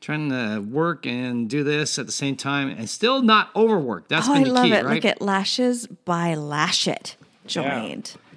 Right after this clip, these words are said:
Speaker 2: Lashes by Lash It. What a
Speaker 1: Change our
Speaker 2: great
Speaker 1: light a
Speaker 2: name.
Speaker 1: little
Speaker 2: How
Speaker 1: bit.
Speaker 2: fun is that?
Speaker 1: Yeah, make it a little less, more,
Speaker 2: Hi,
Speaker 1: more
Speaker 2: D M
Speaker 1: yellow.
Speaker 2: Mane Lashes and
Speaker 1: Make me look
Speaker 2: Ritual
Speaker 1: more
Speaker 2: Brown
Speaker 1: pink.
Speaker 2: Lash.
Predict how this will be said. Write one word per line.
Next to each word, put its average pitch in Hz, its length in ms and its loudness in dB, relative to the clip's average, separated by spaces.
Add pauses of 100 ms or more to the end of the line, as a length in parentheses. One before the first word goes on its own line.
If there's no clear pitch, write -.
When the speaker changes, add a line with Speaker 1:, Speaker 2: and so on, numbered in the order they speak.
(380)
Speaker 2:
Lashes 254 280 0
by 240 160 6
Lash 196 500 2
It. 202 320 2
What 220 120 -4
a - 20 -4
Speaker 1:
Change 233 100 -12
our - 80 -10
Speaker 2:
great 302 180 -8
Speaker 1:
light 247 140 -4
a - 20 -4
Speaker 2:
name. 233 260 -4
Speaker 1:
little 208 80 -6
Speaker 2:
How 208 120 -4
Speaker 1:
bit. 214 80 -12
Speaker 2:
fun 208 220 -4
is 202 140 -6
that? 170 260 -6
Speaker 1:
Yeah, 117 80 -8
make 120 220 -6
it 127 80 -6
a - 20 -4
little 123 180 -6
less, 123 400 -6
more, - 80 -14
Speaker 2:
Hi, 370 560 2
Speaker 1:
more 269 140 2
Speaker 2:
D 262 180 6
M 285 120 8
Speaker 1:
yellow. 285 60 8
Speaker 2:
Mane 285 240 6
Lashes 269 760 2
and 226 100 6
Speaker 1:
Make 214 80 6
me 226 80 6
look 214 80 2
Speaker 2:
Ritual 247 160 2
Speaker 1:
more 240 120 2
Speaker 2:
Brown 214 340 4
Speaker 1:
pink. 226 160 4
Speaker 2:
Lash. 196 680 0